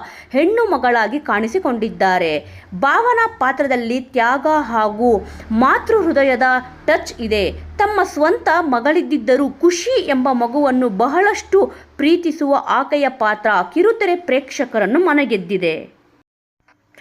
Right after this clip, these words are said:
ಕುಲವಧು ಧಾರಾವಾಹಿಯ ಖ್ಯಾತಿಯ ನಟಿ ಅಮೃತ ರಾಮಮೂರ್ತಿ ಸದ್ಯ ಕಲರ್ಸ್ ಕನ್ನಡ ವಾಹಿನಿಯಲ್ಲಿ ಪ್ರಸಾರವಾಗುತ್ತಿರುವ ಕೆಂಡ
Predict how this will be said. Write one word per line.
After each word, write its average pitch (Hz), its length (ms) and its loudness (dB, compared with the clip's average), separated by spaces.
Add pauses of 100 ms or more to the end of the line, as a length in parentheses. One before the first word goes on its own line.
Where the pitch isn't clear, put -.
(340)
ಕುಲವಧು 466 580 4
ಧಾರಾವಾಹಿಯ 277 640 2 (180)
ಖ್ಯಾತಿಯ 262 460 0
ನಟಿ 262 320 -2
ಅಮೃತ 415 560 2
ರಾಮಮೂರ್ತಿ 254 720 0
ಸದ್ಯ 330 420 -2
ಕಲರ್ಸ್ 311 480 -2
ಕನ್ನಡ 269 300 0
ವಾಹಿನಿಯಲ್ಲಿ 220 680 -2
ಪ್ರಸಾರವಾಗುತ್ತಿರುವ 240 1300 0 (460)
ಕೆಂಡ 392 300 2